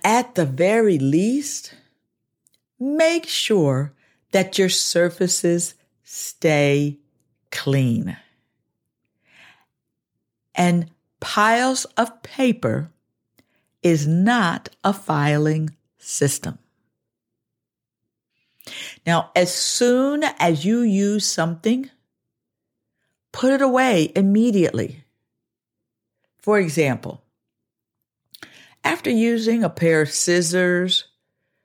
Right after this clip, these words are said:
or a pen or maybe some whiteout if you need it, don't just toss them on your desk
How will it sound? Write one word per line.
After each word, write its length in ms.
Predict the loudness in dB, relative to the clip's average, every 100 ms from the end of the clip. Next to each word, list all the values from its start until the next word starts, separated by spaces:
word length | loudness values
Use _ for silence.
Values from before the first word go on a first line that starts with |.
| _ _ _ _ _ _ _ _ -4
or 340 | -2 0 0
a 60 | -2
pen 960 | -2 0 2 4 2 0 0 -2 -4 -8 _ _ _ _ _ _ _ _
or 340 | -6 -2 -2 -2
maybe 520 | 0 0 0 0 -2
some 500 | -4 -6 -6 -8 -10 _ _ _
whiteout 680 | -8 -2 0 2 2 2 2
if 180 | 0 -2
you 100 | 0
need 240 | 0 0 0
it, 420 | 0 -2 -8 -20 _ _ _ _ _ _ _ _ _ _ _ _ _
don't 500 | 0 2 4 2 -4
just 520 | -2 2 2 0 -4 -4
toss 380 | -2 0 -2
them 260 | -6 -4 -4 -2
on 320 | -2 -2 -4
your 160 | -6 -4
desk 680 | 0 0 0 -4 -10 -14